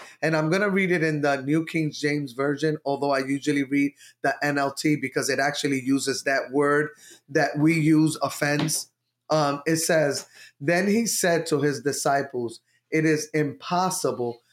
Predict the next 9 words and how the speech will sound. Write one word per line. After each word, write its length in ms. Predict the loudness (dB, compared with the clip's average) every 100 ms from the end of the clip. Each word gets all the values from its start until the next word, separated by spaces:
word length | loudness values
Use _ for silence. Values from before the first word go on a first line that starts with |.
| _
that 280 | -2 0 0
no 400 | 0 2 2 2 0
offenses 800 | -2 0 0 0 -2 -2 -4
should 260 | -2 -4 -4
come. 420 | -4 -4 -4 -10 _ _ _ _ _
But 320 | -2 2 2 4
woe 380 | 4 4 2
to 180 | 0 0
him 460 | 0 0 0 -2